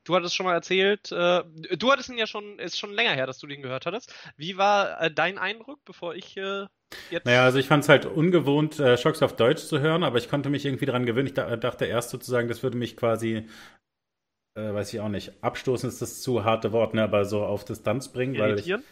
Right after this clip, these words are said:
Speaker 2: Ja, so, genau. Ähm, aber, also Shocks ist halt immer sehr sympathisch in diesen, äh, Formaten letztlich und,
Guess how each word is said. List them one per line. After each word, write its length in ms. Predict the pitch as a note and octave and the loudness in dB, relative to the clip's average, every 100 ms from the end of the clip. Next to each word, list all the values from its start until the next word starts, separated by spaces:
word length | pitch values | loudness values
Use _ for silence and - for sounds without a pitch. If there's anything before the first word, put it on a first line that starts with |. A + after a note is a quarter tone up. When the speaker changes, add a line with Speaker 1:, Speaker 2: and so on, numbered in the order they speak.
| _ _ - | _ _ 2
Speaker 2:
Ja, 160 | A2 A2+ | 4 6
so, 220 | B2 D#3+ | 4 -2
genau. 320 | A#2 A2+ C3 - - - _ - | -4 -4 -6 -14 -20 -20 _ -2
Ähm, 800 | A2 G#2+ G#2+ G#2+ G#2+ A2 A2 - | 2 4 2 0 0 -2 -6 -2
aber, 500 | A2 A2+ A2+ A2+ - | 4 6 6 2 -2
also 180 | G2+ G#2 | -4 -2
Shocks 280 | - A2 A2+ | -4 -4 -2
ist 40 | |
halt 120 | G#2 | -2
immer 400 | G#2+ G#2+ G2 G2+ | 0 0 2 0
sehr 180 | G2+ G2 | 0 -2
sympathisch 480 | G2 G2 G2+ G2 G2+ | -2 -4 -4 -4 -8
in 60 | |
diesen, 420 | F#2 F2+ F2+ F2+ F2 | -8 -6 -6 -6 -4
äh, 200 | F#2 F2 | -4 -2
Formaten 640 | A2 F2+ F2 - E2+ E2+ | -4 -2 -4 -4 -8 -4
letztlich 460 | E2 - F2+ E2+ - | -4 -6 -10 -10 -10
und, 440 | F2 E2 - | -10 -10 -14